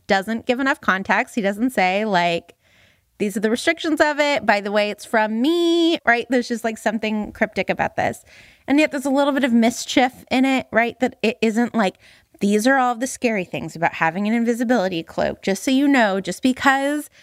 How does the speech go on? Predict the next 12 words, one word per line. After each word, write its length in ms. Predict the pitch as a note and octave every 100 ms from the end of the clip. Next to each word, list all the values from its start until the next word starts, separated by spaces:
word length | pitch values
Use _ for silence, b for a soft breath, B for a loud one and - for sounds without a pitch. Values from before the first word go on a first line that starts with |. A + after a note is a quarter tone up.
| b -
they 100 | C4+
can't 280 | D#4+ D#4+
see 240 | - D#4 B3+
you 200 | G3+ G3+
doesn't 260 | F#3+ A3
mean 140 | A3+ C4+
that 120 | C#4
they 140 | D4
can't 340 | - D#4+ F4 -
hear 280 | - B3+ G#3
you," 400 | - - - - A#3
right? 320 | G#3 G3+